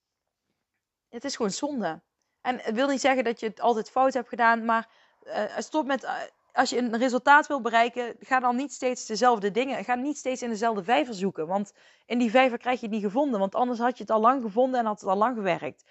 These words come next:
En we weten allemaal, ehm, wat er in de schijf van vijf staat, misschien niet alles direct, hè. Ik,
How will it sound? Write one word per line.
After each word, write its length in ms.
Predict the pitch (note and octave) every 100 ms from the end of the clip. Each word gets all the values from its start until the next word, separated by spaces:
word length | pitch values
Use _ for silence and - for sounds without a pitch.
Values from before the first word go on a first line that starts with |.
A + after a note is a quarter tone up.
| _ _ -
En 100 | A3
we 60 |
weten 260 | A3+ A#3+ -
allemaal, 520 | B3 D4 C4 A#3+ A3+ _ _ _
ehm, 380 | G3 F#3+ F3 F3 - _
wat 420 | _ _ F#3 A3
er 80 | G#3+
in 80 | F#3+
de 60 | E3+
schijf 300 | - G3 F#3
van 140 | E3+
vijf 240 | G#3 A3
staat, 400 | G#3+ G#3 G3+ G3+ -
misschien 360 | F#3+ - A#3 G#3
niet 260 | G#3+ - -
alles 320 | G3 F#3+ -
direct, 560 | E3 F#3+ A3 C4 - _
hè. 200 | F#3+ B3 -
Ik, 140 | -